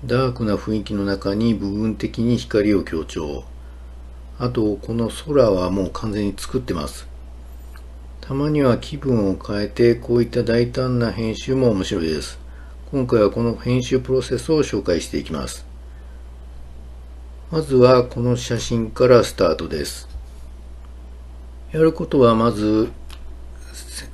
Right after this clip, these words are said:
空を選択します。選択範囲の空を選択をクリック。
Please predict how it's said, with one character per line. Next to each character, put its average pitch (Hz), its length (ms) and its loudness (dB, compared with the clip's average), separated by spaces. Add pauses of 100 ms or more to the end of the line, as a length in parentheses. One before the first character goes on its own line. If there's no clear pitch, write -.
空 180 180 8
を 101 100 4
選 95 240 -2
択 87 240 -2
し - 120 -10
ま 82 240 -2
す。 - 240 -12 (800)
選 143 300 -2
択 135 300 -2
範 127 320 2
囲 - 20 4
の 107 180 2
空 131 380 4
を 101 120 4
選 95 300 -2
択 90 440 -2 (240)
を 135 120 4
ク 117 160 -2
リ 95 120 4
ッ - 60 -12
ク。 78 280 -4